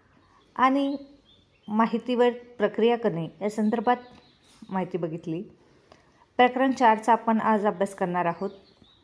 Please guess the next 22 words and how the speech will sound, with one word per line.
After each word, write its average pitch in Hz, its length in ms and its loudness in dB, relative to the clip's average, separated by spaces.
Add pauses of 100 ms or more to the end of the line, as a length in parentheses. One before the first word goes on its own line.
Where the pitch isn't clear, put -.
(500)
प्रकरण 294 400 2
चारचे 233 360 4
नाव 226 180 4
आहेत 220 360 2
संशोधन 202 440 -4 (120)
अहवाल, 175 400 2 (120)
उदाहरणे 180 500 -2 (100)
आणि 180 180 -4
ग्रंथसूची. 165 800 -8 (1400)
यामध्ये 254 540 2 (1500)
खालील 302 240 4
महत्त्वाच्या 254 460 2
संकल्पनांचा 247 640 0
आपण 233 200 2
अभ्यास 190 260 -2
करणार 170 300 -2
आहोत. 165 240 -4 (680)
पहिली 254 200 4
संकल्पना 233 560 0
आहे 233 180 2 (100)
संशोधन 190 480 -4 (120)
अहवाल. 165 360 -4